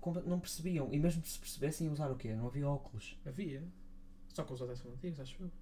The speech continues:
Speaker 2: Eu não sei, <laughs> eu, eu estou a dizer à toa.
Speaker 1: Pronto, então, na altura em que não havia óculos.
Speaker 2: Pá, olha, é muito mal.
Speaker 1: Porque, e, não, e, e as pessoas que, eu imagino muito isto, que, tipo, as pessoas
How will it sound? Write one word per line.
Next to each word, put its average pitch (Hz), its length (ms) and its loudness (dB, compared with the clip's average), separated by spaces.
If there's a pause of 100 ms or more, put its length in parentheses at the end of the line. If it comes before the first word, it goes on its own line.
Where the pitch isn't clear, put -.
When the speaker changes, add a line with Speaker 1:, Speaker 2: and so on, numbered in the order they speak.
(640)
Speaker 2:
Eu 139 40 0
não 151 80 4
sei, 131 280 2
<laughs> 123 40 -2
eu, 156 180 12
eu 143 140 0
estou 143 160 0
a - 40 2
dizer 135 140 0
à 135 80 4
toa. 135 340 2 (260)
Speaker 1:
Pronto, - 300 12
então, 139 360 4
na 135 140 12
altura 143 300 12
em 143 40 8
que 135 80 4
não 143 140 8
havia 135 260 4
óculos. - 480 -2 (440)
Speaker 2:
Pá, 120 80 2
olha, 117 100 4
é 113 120 -2
muito 117 220 -6
mal. 107 140 -4 (600)
Speaker 1:
Porque, - 260 0 (240)
e, 156 260 0
não, 214 340 10
e, 156 200 4 (140)
e 156 120 8
as 151 140 8
pessoas 190 560 10
que, 120 340 0 (400)
eu 151 100 2
imagino 160 300 4
muito 131 220 2
isto, 117 200 2
que, 123 80 -4
tipo, - 140 -4
as - 140 2
pessoas - 640 6